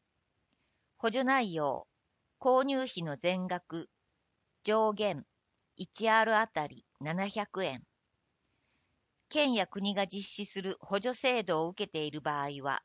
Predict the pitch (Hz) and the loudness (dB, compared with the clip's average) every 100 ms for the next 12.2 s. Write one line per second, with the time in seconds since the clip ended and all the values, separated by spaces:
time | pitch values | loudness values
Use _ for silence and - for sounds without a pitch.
0 | _ - 175 196 - 196 165 117 113 113 | _ -2 -2 -2 -2 -2 -2 -4 -12 -14
1 | _ _ _ _ _ _ _ _ _ _ | _ _ _ _ _ _ _ _ _ _
2 | _ - - 262 - 254 - - 180 143 | _ -10 -4 -4 -4 -6 -6 -6 -4 -4
3 | 120 _ _ _ _ _ 226 294 220 175 | -8 _ _ _ _ _ 2 4 4 0
4 | - 170 165 160 - _ 175 196 240 233 | -4 -4 -4 -4 -12 _ -2 0 0 0
5 | 240 254 196 165 156 - 170 170 - 151 | -2 0 -2 -2 -4 -4 -6 -8 -8 -10
6 | - _ - 233 240 254 214 170 156 151 | -10 _ -2 2 2 2 0 -2 -4 -4
7 | 143 135 - _ _ _ _ _ 196 - | -6 -6 -10 _ _ _ _ _ -8 -4
8 | - 233 240 214 226 220 214 - - 220 | -2 -2 -2 0 0 0 -6 -6 -4 -2
9 | 170 - 160 156 - - - 143 - _ | -4 -6 -8 -6 -8 -10 -14 -14 -14 _
10 | _ _ _ _ _ _ _ _ 254 302 | _ _ _ _ _ _ _ _ -4 2
11 | 233 196 160 147 151 196 220 208 - 202 | 2 2 -2 -6 -4 0 0 0 -6 -2
12 | 165 139 | -2 -4